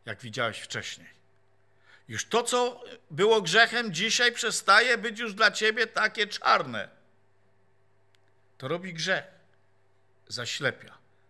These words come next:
Niszczy tą wrażliwość duchową, czujność. I kiedy on tak się modlił i kiedy Izrael zaczął wołać do Boga o pomoc, Bóg odpowiedział. Ale wybawienie nie przyszło od razu.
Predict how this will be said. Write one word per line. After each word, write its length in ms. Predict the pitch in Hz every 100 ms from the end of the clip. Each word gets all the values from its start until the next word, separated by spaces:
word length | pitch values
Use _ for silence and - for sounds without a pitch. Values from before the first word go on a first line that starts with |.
| _ _ _ _ _ _ _ _ _ _ _
Niszczy 520 | 110 151 180 - 170
tą 380 | 165 156 156 151
wrażliwość 800 | 131 143 127 135 165 151 113 98
duchową, 580 | - 117 135 120 98 -
czujność. 540 | - 170 143 107 - - - _ _ _ _ _ _ _ _ _ _ _ - _ - _ _ _ _ _
I 40 | 104
kiedy 200 | 180 233
on 120 | 240
tak 140 | 233
się 180 | - 190
modlił 400 | 160 180 156 147
i 60 | 147
kiedy 220 | 170 170
Izrael 460 | 160 147 196 202
zaczął 340 | 156 175 180 160
wołać 420 | 160 220 208 151
do 120 | 170
Boga 300 | 160 202 196
o 100 | 160
pomoc, 400 | 151 202 185 135
Bóg 380 | 120 156 175 -
odpowiedział. 840 | 147 - 151 131 185 127 101 85 - _ _ _ _ _ _ _ _
Ale 220 | - 117 -
wybawienie 580 | 131 151 147 135 156 147
nie 140 | 131 120
przyszło 440 | - 262 - 202
od 100 | 123
razu. 400 | 117 90 - -